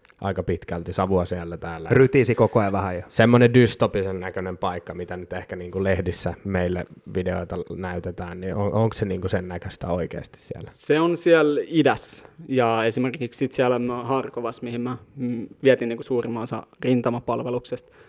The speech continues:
Speaker 3: niin siellä se on, miss-, missä aktiivisesti käydään sotaa. Mut nytkin, kun me oltiin ihan, ihan Länsi-Ukrainassa sodan alkuviikkoin, öö, niin ne semmoset pienet kylät, mistä me mentiin sinne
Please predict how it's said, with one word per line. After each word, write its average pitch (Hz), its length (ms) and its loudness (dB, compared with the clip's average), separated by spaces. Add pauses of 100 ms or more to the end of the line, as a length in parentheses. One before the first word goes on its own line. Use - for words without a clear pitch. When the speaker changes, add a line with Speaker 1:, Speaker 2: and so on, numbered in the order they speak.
(200)
Speaker 3:
niin 131 100 -2
siellä 143 240 8
se 131 140 4
on, 123 100 4
miss-, 120 300 0
missä 120 240 0
aktiivisesti 113 460 -2
käydään 110 280 -2
sotaa. 110 440 -2 (440)
Mut 117 280 -4 (180)
nytkin, 131 340 2
kun 120 140 -2
me 123 60 4
oltiin 131 260 2
ihan, 135 300 4
ihan 131 220 2
Länsi-Ukrainassa 123 800 -2
sodan 107 200 0
alkuviikkoin, 110 1000 -2 (540)
öö, 101 580 -6 (140)
niin 107 440 -8 (480)
ne 113 300 -4
semmoset 120 400 0
pienet 123 360 2
kylät, 123 420 2
mistä 117 220 -4
me 113 40 0
mentiin 110 400 0
sinne 110 260 -6